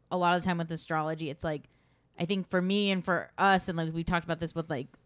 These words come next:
our signers who listen, it's like, it feels very much like a social science in a lot of ways of just, like, meeting as many people as you can, learning about their charts and, like, kind of just, like,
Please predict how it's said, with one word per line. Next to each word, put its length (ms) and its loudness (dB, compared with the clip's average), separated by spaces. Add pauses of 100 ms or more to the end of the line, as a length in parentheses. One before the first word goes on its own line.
(140)
our 100 -4
signers 500 2
who 120 -2
listen, 260 -2
it's 140 -8
like, 180 0
it 100 -6
feels 200 2
very 100 0
much 160 0
like 80 -4
a 60 -6
social 400 -6
science 340 0
in 60 -2
a 40 -2
lot 160 0
of 60 -4
ways 220 -2
of 80 -4
just, 160 -6
like, 180 -4
meeting 600 2 (340)
as 160 -4
many 240 4
people 260 2
as 120 4
you 80 2
can, 420 0 (260)
learning 240 0
about 180 -2
their 100 -2
charts 280 -4
and, 120 -6
like, 160 -8
kind 240 -4
of 100 -6
just, 220 -6
like, 160 -6